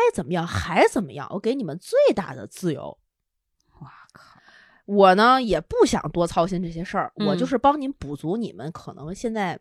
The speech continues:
Speaker 1: 没有的另外一块儿短板，”确实是短板。
Speaker 2: 嗯，嗯。
Speaker 1: 然后确实他有这个能力，
Speaker 2: 嗯。
Speaker 1: 我就，我就忙我那摊儿。
Speaker 2: 嗯。
Speaker 1: 然后你们现在这些事儿呢，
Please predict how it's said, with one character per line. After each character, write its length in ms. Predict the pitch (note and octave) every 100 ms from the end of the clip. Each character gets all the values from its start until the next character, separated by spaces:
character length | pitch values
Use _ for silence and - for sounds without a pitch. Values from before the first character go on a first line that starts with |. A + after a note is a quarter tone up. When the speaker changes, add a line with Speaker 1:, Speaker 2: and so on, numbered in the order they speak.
| -
Speaker 1:
没 240 | D#3+ E3
有 180 | A#3 -
的 100 | B2+ - _
另 240 | C#4 F#4+ F#4
外 160 | E4+
一 140 | D3 E3
块 200 | - C#3+
儿 60 |
短 260 | - B2 -
板，” 140 | -
确 140 | - -
实 140 | G4
是 120 | G4+
短 140 | A#3+ G#3
板。 200 | D#3+ E3+
Speaker 2:
嗯， 220 | G3+ F#3 F3+
嗯。 220 | F3+ E3 -
Speaker 1:
然 120 | D#3+
后 60 |
确 180 | F#3 G#4+
实 80 | F#4+
他 120 | F4 C#4
有 60 |
这 80 | A3
个 60 | G#3+
能 180 | F3
力， 160 | A3 - -
Speaker 2:
嗯。 140 | G3+
Speaker 1:
我 40 | F#3+
就， 160 | - -
我 120 | D3+
就 100 | F3
忙 220 | F#3 E3 C4
我 100 | -
那 200 | C4+ G#4
摊 200 | - -
儿。 120 | C3 -
Speaker 2:
嗯。 320 | F#3+ F3 E3 - _ _ -
Speaker 1:
然 80 | G3
后 60 |
你 200 | G#3+ D#3 G3+
们 100 | F3
现 120 | D#4+
在 140 | F#4+
这 80 | B3+
些 140 | G3
事 100 | F3
儿 160 | F3+ D3
呢， 160 | A#2+